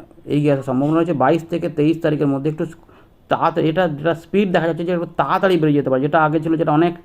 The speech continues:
ধীর গতিতে যাচ্ছিলো, সেটাই কিন্তু একটু বে-, এগিয়ে, তাড়াতাড়ি এগিয়ে যেতে পারে, ফলে একটু দমকা ঝোড়ো হাওয়া এবং বৃষ্টিপাত হতে পারে। এবং জলীয় বাষ্পের ফলে যেটা হবে, একটু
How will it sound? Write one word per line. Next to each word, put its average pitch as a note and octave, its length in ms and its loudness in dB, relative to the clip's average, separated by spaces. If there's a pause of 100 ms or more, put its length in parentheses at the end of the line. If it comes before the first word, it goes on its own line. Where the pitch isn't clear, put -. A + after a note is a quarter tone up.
(460)
ধীর G#3 180 4
গতিতে F3 240 4
যাচ্ছিলো, D#3 300 0
সেটাই D#3+ 280 -2
কিন্তু D#3 160 0
একটু D3+ 120 -4
বে-, C3 180 -2
এগিয়ে, C#3 300 -2
তাড়াতাড়ি D3+ 320 -4
এগিয়ে D3 140 2
যেতে C#3+ 140 0
পারে, C#3+ 120 0
ফলে D#3 100 0
একটু D3+ 140 -8
দমকা D3 360 0
ঝোড়ো C#3 220 -2
হাওয়া E3+ 320 2 (340)
এবং F3+ 280 2
বৃষ্টিপাত D3 420 -2
হতে B2+ 180 -4
পারে। F3+ 260 -2 (220)
এবং C3 200 -4
জলীয় C#3 200 2
বাষ্পের D3+ 200 -2
ফলে D#3 300 0
যেটা D3+ 200 -2
হবে, C#3+ 360 -2
একটু C#3 140 -6